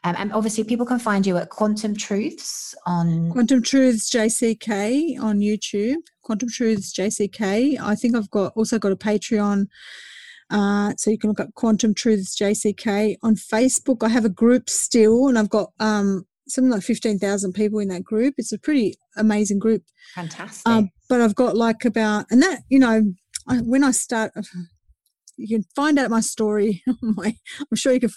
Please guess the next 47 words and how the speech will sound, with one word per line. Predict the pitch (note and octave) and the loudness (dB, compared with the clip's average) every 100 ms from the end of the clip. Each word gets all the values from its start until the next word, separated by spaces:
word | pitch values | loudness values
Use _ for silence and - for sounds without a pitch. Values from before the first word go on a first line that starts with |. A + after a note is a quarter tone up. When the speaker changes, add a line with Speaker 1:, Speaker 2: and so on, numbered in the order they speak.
| - | -8
Speaker 2:
find | G#3+ G3 | -6 -4
out | |
my | E3+ | -4
story | - G3+ F#3+ | -4 -4 -2
on | F#3 | -4
my | F3+ | -4
channel, | - F3+ F#3 | -4 -4 -4
but, | G#3+ - - | -4 -6 -4
um, | G#3 G3+ - - - | -2 -2 -2 -14 -12
it's | - | -6
pretty, | - B3 G3 | 0 0 2
it | G#3+ | -2
happened | G3+ B3+ A3 | -2 0 2
in, | G3+ | 2
like, | F#3 F3 - - _ _ _ _ - | 0 -4 -6 -18 _ _ _ _ -6
Speaker 1:
I | |
remember | G3 G#3+ | -2 2
Speaker 2:
two | G#3 | 4
Speaker 1:
a | D#3+ | 4
Speaker 2:
months. | F3 | 0
Speaker 1:
video | - E3+ D#3 | 0 0 0
went | D#3 E3 D#3+ | 0 -2 -2
viral, | E3 E3+ D#3+ C#3 C#3+ | -2 0 -2 -4 -2
didn't | E3+ D3 | -2 -2
it? | - | -2
And | D#3 | -4
then | C#3+ D3 | -2 0
Speaker 2:
Yeah, | A#3+ E4+ | 6 8
my | D4 C#4 | 10 8
video | B3 D#4+ D#4 | 8 8 6
went | C4 B3+ G#3+ | 6 6 6
viral, | A#3 A#3+ C#4 D4+ C4+ | 4 4 4 4 4
and | A#3 | 4
then, | A3+ A3 G#3+ G3 - F3+ | 4 4 0 -2 -8 -12
you | G#3+ | -6
know, | G#3+ G3+ | -4 -4
within | G#3+ A#3 G#3+ G3+ E3+ | -2 0 0 -2 -8
a | G#3 | -10
couple | - A#3 G#3+ | -10 -6 -4
of | G3 F#3+ - | -4 -6 -4
m-, | G#3 - | -4 -2
within | A3+ D4 F4 | 0 2 4
a | A3 | 4
month, | G3+ G3+ F3+ F#3 | 4 2 -2 -4
I | G3 | -4
was, | E3+ E3 E3+ - | -4 -4 -6 -8
like, | F3+ | -10